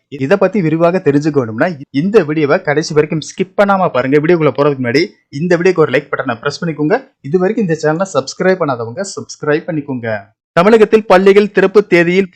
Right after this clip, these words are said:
புதிய மாற்றங்கள் குறித்து முக்கியமான அறிவிப்புகள் வெளியாகியுள்ளன.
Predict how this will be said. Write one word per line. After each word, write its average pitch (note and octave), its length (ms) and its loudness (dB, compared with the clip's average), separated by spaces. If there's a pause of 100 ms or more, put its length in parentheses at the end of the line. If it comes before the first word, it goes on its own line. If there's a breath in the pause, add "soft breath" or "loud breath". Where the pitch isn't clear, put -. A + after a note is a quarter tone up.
புதிய G#3+ 280 2
மாற்றங்கள் E3+ 520 0
குறித்து D#3 340 -4
முக்கியமான F3 520 2
அறிவிப்புகள் D#3 460 2
வெளியாகியுள்ளன. C3+ 580 0